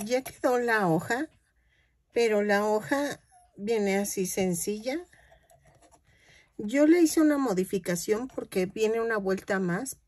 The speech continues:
pero dije, "Ah, bla, bla, bla, bla, bla", como que no me convenció. Pero son tres vueltas, ¿ok? Entonces, yo lo que voy a hacer es esto. Voy a co-, rematé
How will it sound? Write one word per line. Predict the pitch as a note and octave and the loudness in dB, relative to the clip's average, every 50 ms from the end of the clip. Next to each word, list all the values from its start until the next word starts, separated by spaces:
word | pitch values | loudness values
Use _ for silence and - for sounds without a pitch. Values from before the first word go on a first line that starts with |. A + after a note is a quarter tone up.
| _ _ _ _ | _ _ _ _
pero | - F#3 F3+ F#3 F3 F3+ F3+ F3 | 0 0 2 2 2 0 0 0
dije, | F3 F#3+ G3 - - F#3+ E3+ - - - - - C#3 C#3+ C#3 | -2 -2 -4 -4 -4 -6 -6 -6 -8 -12 -18 -20 -20 -18 -16
"Ah, | C#3 C#3 C3+ C3+ D3 D3 C#3+ D3 D#3 | -16 -14 -14 -14 -14 -12 -12 -12 -14
bla, | D#3+ E3 | -14 -14
bla, | E3 E3 D#3+ D#3 | -14 -14 -14 -14
bla, | D3+ D3+ D#3 D#3+ | -14 -12 -12 -12
bla, | D3 C#3+ D3+ D3+ | -12 -12 -14 -14
bla", | D3+ - - E3+ E3+ - | -12 -10 -10 -10 -10 -10
como | - G3 F#3 F3 E3+ E3+ | -8 -4 -2 -2 -2 -2
que | - F#3 E3 D#3 A#2+ C3 D#3+ F3 | -4 -4 -4 -4 -2 -4 -2 0
no | F#3 F#3+ | 2 2
me | G3+ G#3+ A3+ A3 | 2 2 0 0
convenció. | - F3 C#3+ B2+ C3+ D3 - G3 A3+ D#4 - _ _ _ _ _ _ _ _ - - _ _ _ _ _ _ - - - - - - - _ _ _ _ _ _ _ _ | 0 2 2 2 2 0 -2 -4 -4 -6 -8 _ _ _ _ _ _ _ _ -20 -20 _ _ _ _ _ _ -20 -20 -20 -20 -20 -20 -20 _ _ _ _ _ _ _ _
Pero | - C#4+ D4 G3 F#3+ C#4 C#4 | 6 8 8 8 8 6 2
son | - - C4+ A#3 A3+ | 2 0 0 0 0
tres | - G#3 G#3 G3 | 0 2 2 2
vueltas, | F#3+ F3 D3 B2+ - - - C#3 - - - - _ _ | 2 2 0 0 0 -2 -8 -8 -8 -10 -12 -16 _ _
¿ok? | - G3 - - E4 F#4 F4+ - - - - | -8 -4 0 2 2 2 0 -4 -12 -12 -6
Entonces, | - A3 A3+ A3 - G#3+ E3+ E3+ E3+ - D#3 D3+ - - - _ _ | -2 -2 -2 0 0 0 0 0 -2 -4 -8 -10 -12 -16 -18 _ _
yo | - G#3 C4 C4+ | -2 2 2 4
lo | D4 D#4+ D#4 | 4 4 2
que | - D#4 B3+ | 4 2 2
voy | G#3 F#3+ F#3 F#3 F3+ | 2 2 0 2 2
a | F3 | 0
hacer | F#3+ - - E3+ D#3+ | -2 -2 -2 0 0
es | F3 F#3 - - | -2 -2 -4 -6
esto. | - C3+ C#3 - - D3+ C#3+ - _ _ _ _ _ _ _ _ _ _ _ _ _ _ _ _ _ _ _ _ _ _ _ _ _ _ - - _ _ _ _ _ _ _ _ _ _ _ _ _ | -8 -8 -10 -12 -14 -16 -18 -18 _ _ _ _ _ _ _ _ _ _ _ _ _ _ _ _ _ _ _ _ _ _ _ _ _ _ -20 -20 _ _ _ _ _ _ _ _ _ _ _ _ _
Voy | - E3+ F#3 G3 A3+ A#3+ B3 C#4 | -10 -6 -2 0 0 2 2 0
a | C#4+ D4+ | 0 0
co-, | - - - - - | -2 -2 -4 -4 -4
rematé | - A#2+ D#3 F3+ G3 G#3 G3 F#3 F3+ F3 E3+ E3+ - A3+ B3 D#4 F#4 | -6 -8 -4 0 2 4 4 4 4 2 0 0 -2 0 0 0 -2